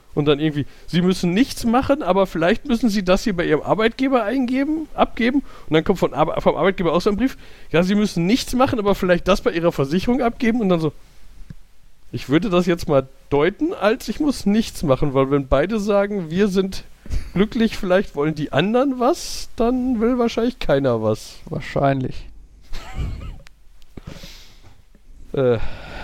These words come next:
Speaker 2: Du könntest ein bisschen trollen und einfach mal deinem Arbeitgeber den Arbeitgeberteil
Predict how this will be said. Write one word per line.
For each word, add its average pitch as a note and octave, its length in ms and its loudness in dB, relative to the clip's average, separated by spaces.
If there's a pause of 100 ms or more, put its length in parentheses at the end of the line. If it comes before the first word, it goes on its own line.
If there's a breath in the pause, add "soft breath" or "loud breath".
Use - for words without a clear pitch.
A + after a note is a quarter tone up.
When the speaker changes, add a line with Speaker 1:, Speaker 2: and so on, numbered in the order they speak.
(180 loud breath)
Speaker 2:
Du - 80 -12
könntest E3 320 0
ein C#3+ 120 0
bisschen D#3 320 -2
trollen D#3+ 300 0
und D#3+ 100 -2
einfach D3 320 0
mal D3+ 160 4
deinem C#3+ 380 0
Arbeitgeber D#3 720 0
den D3 260 -2
Arbeitgeberteil C3 1500 0